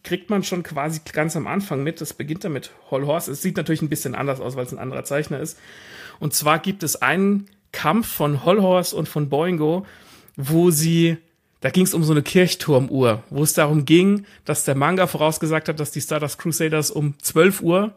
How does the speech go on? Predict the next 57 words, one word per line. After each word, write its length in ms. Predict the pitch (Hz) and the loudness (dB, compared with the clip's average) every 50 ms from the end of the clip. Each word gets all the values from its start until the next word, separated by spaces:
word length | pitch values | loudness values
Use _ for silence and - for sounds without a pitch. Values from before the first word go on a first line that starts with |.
| _ _ _ | _ _ _
wenn 120 | - 143 | 2 2
Mittagspause 600 | 160 175 185 190 175 - - - 160 151 147 160 | 4 4 4 2 2 0 0 0 0 2 2 0
ist, 160 | 170 170 - - | -2 -2 -4 -2
die 80 | 160 | -4
halt 100 | 156 151 | -2 -2
hier 140 | 160 147 - | -2 0 0
aufkreuzen 560 | 165 170 - - 151 147 151 - - 180 165 | 0 -2 0 0 0 0 2 0 -2 -6 -6
und 400 | - - 165 156 147 - - - | -4 -4 -4 -4 -4 -6 -8 -4
der 160 | 151 135 131 | -4 -2 0
Hol 140 | 143 151 151 | 2 2 2
Horse 200 | 151 151 143 - | 2 0 0 -2
muss 120 | 165 143 - | -2 -2 0
sie 80 | 160 | 0
nur 140 | 147 147 143 | 0 2 2
erschießen. 500 | 139 135 - - 165 156 - - - - _ - - - - - - - - - _ _ _ _ _ _ _ _ _ _ _ _ _ _ - | 2 2 2 0 0 0 0 -2 -6 -8 _ -20 -20 -20 -20 -20 -20 -20 -20 -20 _ _ _ _ _ _ _ _ _ _ _ _ _ _ -8
Das 100 | 135 127 | 0 2
heißt, 220 | 165 156 156 - | 2 2 2 0
er, 340 | - 156 151 147 139 - - | 0 2 2 2 2 2 2
er 140 | 156 139 147 | 2 2 2
hat, 400 | 156 156 - - - - - - _ _ _ _ _ _ | 0 0 -2 -4 -8 -8 -10 -14 _ _ _ _ _ _
das 220 | - 143 151 - 180 | -2 0 0 0 2
hat 100 | 170 - | 2 2
dann 80 | 160 165 | 2 2
nicht 140 | 151 - | 2 2
funktioniert. 520 | - 165 151 - - 156 151 160 196 202 - - - - - _ | 0 -2 -2 -2 -4 -4 -2 0 0 -2 -4 -10 -20 -20 -16 _
Und 80 | 151 156 | -8 -6
du 20 | |
siehst 220 | 147 190 196 - 185 | -4 -4 -4 -4 -4
in 80 | 165 | -4
einem 240 | - - 151 165 170 | -2 -2 -2 -2 -2
der 100 | 160 - | -2 -2
ersten 240 | - 160 - - 175 | -4 -6 -6 -6 -6
Panels, 380 | - - 170 170 175 170 175 - | -2 0 0 0 0 -2 -4 -6
dass 160 | 139 135 - | -6 -4 -2
er 60 | 156 | -2
jetzt 120 | 147 160 | -2 -2
auf 100 | 151 - | -2 -2
einmal 240 | - 151 151 147 147 | -2 0 0 0 0
drei 220 | 147 147 139 139 - | 0 0 0 2 4
Uhren 240 | 190 190 202 190 | 4 4 6 6
am, 140 | 156 139 117 | 4 2 0
am 260 | - - - 139 135 | -2 -2 0 0 0
Arm 280 | - - 117 123 143 139 | 2 2 4 4 2 2
trägt, 360 | - - 160 180 196 - - - - - - _ | 4 4 4 4 4 0 -6 -20 -20 -20 -16 _
weil 160 | - 131 143 156 | 2 4 6 8
ihn 120 | 156 151 | 8 8
das 260 | 165 156 - 156 - - | 8 8 6 4 2 2
halt 160 | 165 160 - | 2 4 4
geprägt 440 | 165 - - - 170 185 - - - | 2 2 6 6 6 6 4 4 2
hat, 260 | 262 - - - - - _ - | 2 2 0 -4 -12 -16 _ 0
ne, 240 | 190 160 165 170 | 4 6 8 8
mit 160 | 170 165 151 170 | 8 8 8 8
dieser 220 | 156 151 156 - | 6 8 6 8
Uhr, 240 | 185 196 196 160 143 | 8 8 8 8 8
weil 120 | 139 139 | 6 6
das 160 | 139 147 - | 6 4 6
halt, 400 | - 160 151 147 - - - - | 6 4 4 4 0 -4 -8 -10